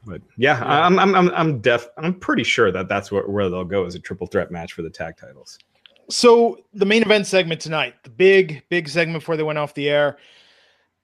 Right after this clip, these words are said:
Speaker 2: Stephanie McMahon was going to have Becky signed to face Charlotte for the Raw Women's title Sunday at Fastlane. Ronda came in,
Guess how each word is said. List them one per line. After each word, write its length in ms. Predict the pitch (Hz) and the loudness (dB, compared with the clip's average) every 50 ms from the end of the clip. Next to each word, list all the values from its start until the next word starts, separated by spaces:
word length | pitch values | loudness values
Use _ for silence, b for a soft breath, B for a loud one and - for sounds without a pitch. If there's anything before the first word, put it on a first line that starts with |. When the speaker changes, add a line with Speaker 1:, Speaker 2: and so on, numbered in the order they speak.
| _ _ _ _ _ _ | _ _ _ _ _ _
Speaker 2:
Stephanie 440 | - - - 202 185 196 196 185 175 | -6 2 2 4 4 4 0 0 -2
McMahon 540 | 143 160 170 170 175 175 175 175 175 165 | -2 0 0 2 2 2 0 0 -2 -4
was 140 | 147 160 139 | -6 -8 -4
going 180 | - 175 170 156 | -2 -2 -2 0
to 80 | 160 | 0
have 240 | 160 156 143 123 113 | 0 0 0 -2 -2
Becky 300 | 165 165 160 - 160 160 | -2 -2 -2 -4 -8 -10
signed 580 | 143 - - 180 170 175 175 175 175 170 165 143 | -10 -4 -2 0 2 2 2 0 -2 -4 -6 -10
to 60 | - | -10
face 200 | - - 160 151 | -6 -6 -6 -4
Charlotte 420 | - - 180 175 170 165 170 165 | -4 -2 0 0 0 0 -2 -6
for 100 | - - | -8 -8
the 100 | 151 151 | -8 -6
Raw 180 | 143 160 160 160 | -2 0 0 0
Women's 360 | 151 147 165 165 170 151 - | 0 -2 -4 -6 -8 -10 -6
title 260 | - 160 160 151 151 | -4 -2 -2 -2 -2
Sunday 220 | - - 151 143 139 | -6 -6 -8 -8 -10
at 80 | 131 | -6
Fastlane. 640 | - 190 190 190 185 - 185 185 175 175 170 160 147 | 0 0 2 2 0 -2 -6 -6 -4 -4 -6 -4 0
Ronda 300 | 151 160 165 170 170 170 | 0 2 2 2 0 -4
came 300 | - 165 160 160 160 160 | -6 -6 -6 -6 -4 -4
in, 380 | 160 156 160 156 151 156 151 | -4 -4 -4 -4 -6 -8 -10